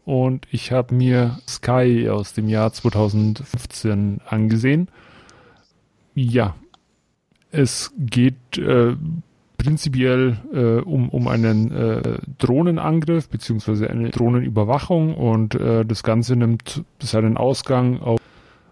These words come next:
einer Militärbasis in, äh, Großbritannien, wo in irgendeinem, äh, Kontrollzentrum tief unter der Erde, ähm, Helen Mirren als, äh, Colonel Glenn Powell,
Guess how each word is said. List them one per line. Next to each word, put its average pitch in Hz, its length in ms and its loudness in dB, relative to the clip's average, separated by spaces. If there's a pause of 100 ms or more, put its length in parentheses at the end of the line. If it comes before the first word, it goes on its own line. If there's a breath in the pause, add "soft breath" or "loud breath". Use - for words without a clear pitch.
(120)
einer 120 520 2
Militärbasis 123 1120 0
in, 117 300 2
äh, 107 460 0
Großbritannien, 151 1000 0
wo 113 180 0
in 113 160 0
irgendeinem, 117 960 -2
äh, 76 340 -4 (120)
Kontrollzentrum 120 960 0
tief 127 260 -2
unter 123 220 0
der 113 160 -2
Erde, 123 920 0
ähm, 113 240 -2 (200)
Helen 117 360 0
Mirren 139 500 0
als, 120 560 -4 (480)
äh, 127 300 2 (800)
Colonel 123 340 2
Glenn 113 220 0
Powell, 139 500 2